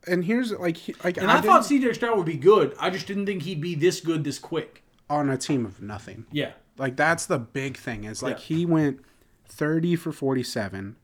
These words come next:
Speaker 1: three hundred eighty yards, two touchdowns, zero interceptions, was sacked six times, which is not good.
Speaker 2: Not
Speaker 1: But,
Speaker 2: good.
Speaker 1: I mean, they lost to the Colts, yeah, but I think a lot of us expected it to be worse.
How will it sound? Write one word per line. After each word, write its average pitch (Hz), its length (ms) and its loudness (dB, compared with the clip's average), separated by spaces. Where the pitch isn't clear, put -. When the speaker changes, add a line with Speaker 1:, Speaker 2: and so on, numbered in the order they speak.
Speaker 1:
three 143 180 0
hundred 143 360 0
eighty 120 180 0
yards, 101 440 -8
two 156 280 -4
touchdowns, 110 680 -6
zero 123 420 -4
interceptions, 98 840 -10
was 131 360 -4
sacked 135 460 -6
six - 520 -10
times, 95 540 -14
which 98 180 -14
is 95 140 -16
not 98 420 -12
good. - 240 -18
Speaker 2:
Not 120 80 -14
Speaker 1:
But, 127 340 -6
Speaker 2:
good. 90 180 -20
Speaker 1:
I 139 100 -2
mean, 165 380 2
they 151 160 2
lost 151 380 0
to 180 80 -2
the 143 100 -4
Colts, 127 500 -6
yeah, 113 300 -6
but 127 360 -6
I 123 120 -10
think 139 220 -8
a 135 40 -6
lot 117 240 -6
of 110 120 -6
us 104 160 -10
expected 104 520 -10
it 98 140 -12
to - 120 -10
be 101 440 -12
worse. 110 600 -12